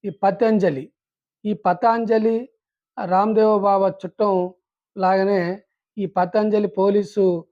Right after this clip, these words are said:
ఉద్యోగాన్ని అడ్డం పెట్టుకొని ఇష్టం వచ్చినట్టుగా వ్యవహరించి, ఆ, తిరుపతి పోయి కూడా అక్కడున్న ఉద్యోగస్తుల మీద మంత్రి పోయి గుంజకరా అంటే, ఆ,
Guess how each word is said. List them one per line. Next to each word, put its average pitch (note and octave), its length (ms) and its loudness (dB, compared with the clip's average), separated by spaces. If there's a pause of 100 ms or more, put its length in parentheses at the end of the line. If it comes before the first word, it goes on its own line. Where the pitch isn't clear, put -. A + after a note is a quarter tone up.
(340)
ఉద్యోగాన్ని G3 520 0
అడ్డం F#3 240 -2
పెట్టుకొని F#3 460 -4
ఇష్టం F#3 380 -4
వచ్చినట్టుగా F#3 680 0 (420)
వ్యవహరించి, F#3 760 0 (540)
ఆ, F3 320 -2
తిరుపతి A3 640 -2
పోయి G#3+ 200 4
కూడా G#3+ 260 2
అక్కడున్న G3+ 720 -2 (600)
ఉద్యోగస్తుల G3+ 680 0
మీద G3 200 0
మంత్రి F#3+ 500 -2
పోయి G3+ 200 0
గుంజకరా F#3+ 500 0
అంటే, F#3+ 520 0 (540)
ఆ, F3+ 380 0